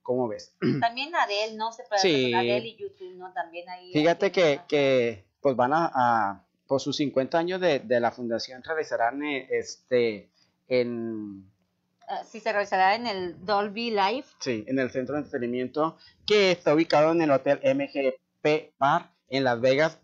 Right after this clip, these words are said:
Speaker 1: y tiene un cupo de cinco mil doscientos asientos, fíjate.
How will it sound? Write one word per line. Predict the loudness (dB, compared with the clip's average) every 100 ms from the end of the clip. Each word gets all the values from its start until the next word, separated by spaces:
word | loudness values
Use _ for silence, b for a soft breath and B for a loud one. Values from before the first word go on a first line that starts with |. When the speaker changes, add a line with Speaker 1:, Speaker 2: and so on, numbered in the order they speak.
| _
Speaker 1:
y | 0 2 2
tiene | 0 0
un | -2
cupo | 0 2
de | 2
cinco | 0 -4 -2 -4
mil | -2 -4 -2
doscientos | -2 -2 -4 -6 -6 -10 -12
asientos, | -12 -14 -16 -18 -20 -20 -20
fíjate. | -20 -20